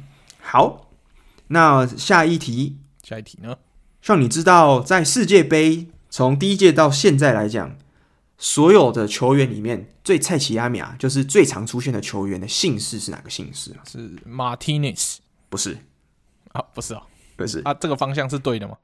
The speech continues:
Speaker 1: 哎，是对。我觉得，我虽然不知道你怎么想，但是我觉得你的逻辑应该是对的。
Speaker 2: 不是 Martinez 哦，
Speaker 1: 嗯。
Speaker 2: 那是什么？和-，K-，Korea。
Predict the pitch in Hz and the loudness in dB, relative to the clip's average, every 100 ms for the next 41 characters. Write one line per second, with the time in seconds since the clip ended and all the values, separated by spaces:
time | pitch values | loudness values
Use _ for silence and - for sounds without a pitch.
0 | _ 123 123 123 151 170 156 131 139 139 | _ -2 0 0 4 8 8 8 8 8
1 | 175 180 156 - 151 247 247 190 214 202 | 8 8 6 4 4 6 6 6 4 4
2 | 190 127 127 123 123 127 113 160 170 127 | 6 2 -2 -2 -2 0 2 4 4 4
3 | 156 120 123 135 180 123 123 131 131 113 | 2 2 4 4 4 0 -2 -2 -4 -4
4 | 107 69 - _ _ _ _ _ _ 123 | -4 -6 -12 _ _ _ _ _ _ -12
5 | 151 143 104 107 - 120 113 71 - - | -10 -8 -10 -14 -16 -16 -16 -18 -20 -20
6 | _ _ _ _ _ _ _ - 131 120 | _ _ _ _ _ _ _ -6 -4 -4
7 | 139 131 127 120 110 95 - - - _ | -8 -10 -8 -10 -10 -12 -16 -20 -20 _
8 | _ - - - - 151 _ _ _ - | _ -20 -20 -20 -20 -20 _ _ _ -14
9 | - _ _ - 143 _ - 127 120 131 | -14 _ _ -18 -18 _ -8 -6 -2 -2
10 | 135 123 | -2 -4